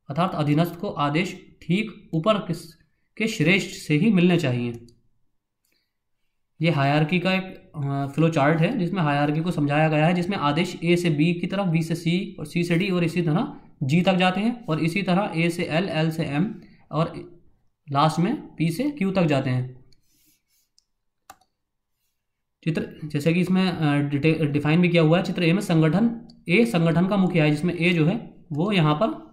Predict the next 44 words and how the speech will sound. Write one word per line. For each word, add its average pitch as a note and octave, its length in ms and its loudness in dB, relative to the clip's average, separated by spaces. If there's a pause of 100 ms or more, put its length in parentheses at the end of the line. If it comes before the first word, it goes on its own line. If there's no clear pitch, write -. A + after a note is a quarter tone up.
(1120)
ये F#3+ 80 0
मुखिया F#3 340 4
है A2+ 400 -6 (1000)
और F3 260 -2
तथा F3+ 240 0
ए F3 120 4
के F3+ 100 0
ठीक F#3+ 280 0
नीचे E3+ 260 2
उसका G#3 240 -2
अधीनस्थ D3+ 420 2
बी C#3+ 240 2
है A3 180 0
तथा E3 200 0
बी D#3 160 2
के G3 100 0
ठीक F3 200 0
नीचे F3+ 180 0
उसका F#3 240 -4
अधीनस्थ D#3 320 0
सी G#3+ 180 -2
है। E3 100 4
इस E3 200 -4
प्रकार E3+ 300 -4
ए F3 200 2
के F3+ 140 -4
नीचे E3 260 0
स-, - 380 -16
सभी F#3 500 4
ए F3+ 180 4
के F#3 100 0
अधीनस्थ G3 440 2
हैं। A#2 320 -8 (260)
इस D3+ 120 -4
प्रकार D#3+ 280 -4
ए D#3+ 140 0
से F3+ 140 -4
क्यू D#3+ 160 -2
तक G3 140 -6
सभी E3 300 0
ए C#3+ 160 0
के F#3+ 120 -6
अधीनस्थ D3+ 440 0
हैं, - 440 -8